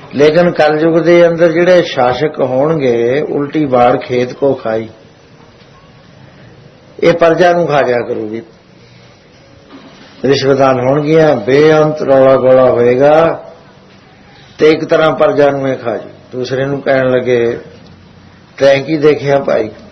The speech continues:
ਕਹਿਣ ਲੱਗਿਆ, "ਮਹਾਰਾਜ, ਮੈਂ ਇੱਕ ਹਾਥੀ ਦੇਖਿਆ, ਦੋ ਸੁੰਡਾਂ ਨੇ, ਆਮ ਤੌਰ ਤੇ ਇੱਕ ਹੁੰਦੀ ਹੈ।" ਕਹਿਣ ਲੱਗੇ, "ਕਲਯੁਗ ਦੇ ਜਿਹੜੇ ਨਿਆਂਕਾਰ ਹੋਣਗੇ, ਜਿਨ੍ਹਾਂ ਦੇ ਹੱਥਾਂ 'ਚੋਂ ਨਿਆਂ ਚੱਲੇਗਾ"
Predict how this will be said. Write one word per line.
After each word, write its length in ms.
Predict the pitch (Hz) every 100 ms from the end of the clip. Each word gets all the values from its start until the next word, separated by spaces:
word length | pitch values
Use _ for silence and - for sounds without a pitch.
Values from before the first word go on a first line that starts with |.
| -
ਕਹਿਣ 240 | 143 135 135
ਲੱਗਿਆ, 280 | 135 139 135
"ਮਹਾਰਾਜ, 400 | 131 131 139 143
ਮੈਂ 260 | 135 127
ਇੱਕ 200 | 131 135
ਹਾਥੀ 400 | 123 117 120 135
ਦੇਖਿਆ, 640 | 135 120 - 120 120 127 - - - - - - - - - - - -
ਦੋ 240 | 123 147 160
ਸੁੰਡਾਂ 440 | 151 143 127 123
ਨੇ, 260 | 113 120 143
ਆਮ 260 | 139 139 143
ਤੌਰ 220 | 143 139
ਤੇ 280 | 123 139 143
ਇੱਕ 160 | 143
ਹੁੰਦੀ 340 | 123 104 95 101
ਹੈ।" 60 |
ਕਹਿਣ 400 | 104 - 127 131
ਲੱਗੇ, 440 | 127 123 151 151 151 - - - - - - -
"ਕਲਯੁਗ 420 | 143 139 143 156 156
ਦੇ 260 | 147 156
ਜਿਹੜੇ 580 | 143 151 160 151 139 135 -
ਨਿਆਂਕਾਰ 880 | 123 123 127 143 147 143 139 135
ਹੋਣਗੇ, 600 | 120 127 143 131 113 110 117 123 - - - - - - - - - - - - - -
ਜਿਨ੍ਹਾਂ 360 | 120 156 180 175
ਦੇ 140 | 175
ਹੱਥਾਂ 420 | 156 135 135 151 151
'ਚੋਂ 220 | 160 156
ਨਿਆਂ 400 | 139 127 127 139
ਚੱਲੇਗਾ" 880 | 139 135 131 143 131 123 113 110